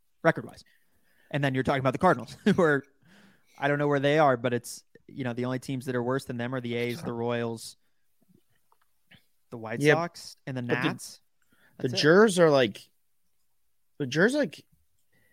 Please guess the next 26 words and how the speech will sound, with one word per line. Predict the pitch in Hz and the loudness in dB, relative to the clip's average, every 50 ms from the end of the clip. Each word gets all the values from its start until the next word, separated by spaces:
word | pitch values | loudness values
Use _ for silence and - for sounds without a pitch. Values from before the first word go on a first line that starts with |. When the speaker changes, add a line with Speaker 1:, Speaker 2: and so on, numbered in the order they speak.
| _ _ _ _ _ | _ _ _ _ _
Speaker 2:
what's | - 131 - | -6 -6 -4
crazy | - - 175 185 202 | 0 2 2 4 4
about | 208 196 165 | 4 0 0
the | 143 131 | 0 0
Rangers, | 123 123 123 117 107 117 | -2 -2 -4 -4 -4 -6
and | 110 | -6
I'll | 107 | -6
get | 104 110 98 | -6 -6 -6
your | 101 101 | -6 -6
guys' | 98 98 95 90 | -6 -6 -6 -8
hot | 95 98 95 - | -10 -12 -12 -10
takes, | - 95 95 92 | -8 -8 -8 -8
I | |
just | 98 98 - | -10 -12 -10
do, | - 120 101 | -10 -10 -10
because | 95 120 120 - | -10 -10 -12 -12
we | 120 | -12
just | 104 107 107 - | -12 -12 -12 -10
brought | - 98 95 | -10 -10 -10
'em | 90 90 | -10 -10
up. | 101 101 - | -10 -8 -6
I | 104 | -8
just | 107 - - | -8 -6 -8
wanna | 135 98 | -8 -8
say | - - - - 107 117 123 | -6 -6 -4 -2 0 0 0
is, | 107 101 95 101 | 0 0 -2 -6